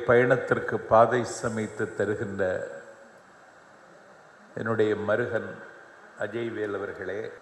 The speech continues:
விடுதலை சிறுத்தைகள் அமைப்பு, மகளிர் விடுதலை இயக்கம் நிர்வாகிகளே,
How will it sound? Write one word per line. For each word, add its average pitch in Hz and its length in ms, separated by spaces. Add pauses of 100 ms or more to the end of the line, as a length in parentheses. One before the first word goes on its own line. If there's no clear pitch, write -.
(200)
விடுதலை 147 420 (120)
சிறுத்தைகள் 135 760 (480)
அமைப்பு, 120 520 (2000)
மகளிர் 123 480
விடுதலை 123 400
இயக்கம் 110 600 (2750)
நிர்வாகிகளே, 107 920